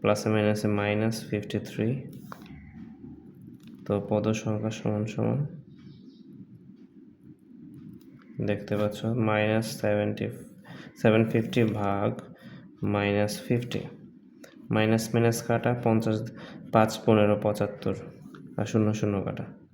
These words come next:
সুতরাং পদ সংখ্যা সমান সমান ফিফটিন। তো প্রশ্নের উত্তর হবে ধারাটিতে পনেরোটি পদ ছিল, এই হচ্ছে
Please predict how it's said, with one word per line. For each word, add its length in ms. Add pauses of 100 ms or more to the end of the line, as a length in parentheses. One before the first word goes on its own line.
(840)
সুতরাং 420 (3250)
পদ 180 (180)
সংখ্যা 440 (1900)
সমান 320
সমান 220 (180)
ফিফটিন। 440 (1200)
তো 140
প্রশ্নের 320
উত্তর 240
হবে 180 (540)
ধারাটিতে 540 (240)
পনেরোটি 480 (120)
পদ 140 (120)
ছিল, 140 (720)
এই 120
হচ্ছে 180